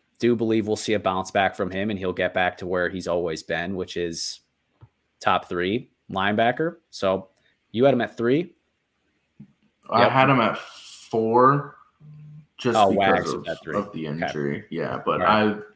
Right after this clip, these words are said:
Speaker 2: I, I'd, I'll flop him. I'd flop him if we redid this and he played. If we did this midseason and he was playing, I'd flop him.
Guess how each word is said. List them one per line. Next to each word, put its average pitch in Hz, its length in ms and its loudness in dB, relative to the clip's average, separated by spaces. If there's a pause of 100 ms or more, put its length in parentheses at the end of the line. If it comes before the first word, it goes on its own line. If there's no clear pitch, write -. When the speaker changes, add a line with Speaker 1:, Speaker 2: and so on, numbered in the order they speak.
(440)
Speaker 2:
I, 110 100 4
I'd, 113 80 4
I'll 113 220 4
flop 107 360 4
him. 101 300 0 (320)
I'd 107 180 2
flop 98 300 4
him 98 160 -2
if 95 140 -10
we 95 200 -6
redid 80 380 -8
this 71 200 -8
and 62 80 -14
he 64 80 -8
played. 65 440 -6 (160)
If 101 140 -12
we 131 80 4
did 120 160 0
this 113 140 0
midseason 107 520 -4
and 101 180 -4
he 101 80 -4
was 92 140 -4
playing, 92 280 -6
I'd 64 160 -8
flop - 260 -12
him. - 760 -20